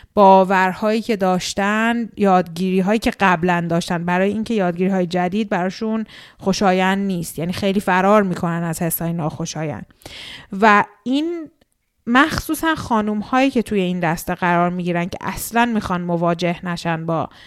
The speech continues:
فرهنگ جدید، شرایط جدید و می‌خوان قایم شن پشت اون باورهای متعصب حالا سنتی و فرهنگی،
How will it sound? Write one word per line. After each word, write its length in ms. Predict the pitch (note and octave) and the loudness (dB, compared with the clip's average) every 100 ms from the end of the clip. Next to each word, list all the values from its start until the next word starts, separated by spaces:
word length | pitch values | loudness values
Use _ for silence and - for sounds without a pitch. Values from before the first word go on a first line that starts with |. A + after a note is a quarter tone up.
| - - - - | -20 -20 -20 -20
فرهنگ 540 | - G3 F#3+ G#3+ A#3 A3+ | 2 4 6 2 0 0
جدید، 580 | G3+ F#3+ F#3 F#3+ F#3 | 2 0 0 -4 -4
شرایط 440 | - E3+ D3+ F3 A3+ | -4 -2 0 0 -4
جدید 680 | F#3+ F#3+ F#3 F#3 F#3+ F#3 E3+ | -2 0 0 -2 -4 -4 -4
و 80 | F3 | -4
می‌خوان 280 | F3+ - G3 | -4 -6 -4
قایم 460 | - F#3 F#3+ F3+ | 2 4 4 0
شن 240 | F3+ F3+ E3+ | -2 -4 -4
پشت 320 | F#3 F3 - | -6 -6 -4
اون 220 | F#3 F3+ | -6 -2
باورهای 680 | F3 F3 F3 E3 - F#3 F3+ | -2 0 -2 -4 -4 -2 -2
متعصب 760 | E3+ - - F3+ - - F3 | -4 -6 -8 -8 -6 -6 -4
حالا 240 | F3 E3 F3 | -2 -4 -6
سنتی 680 | - F3 F3 E3+ - F#3+ | -4 -6 -4 -8 -6 -6
و 140 | F3 E3+ | -4 -4
فرهنگی، 800 | - D#3+ F3 F#3 F3+ F3 G#3 C#4 | -4 -6 -4 -4 -6 -4 -4 -4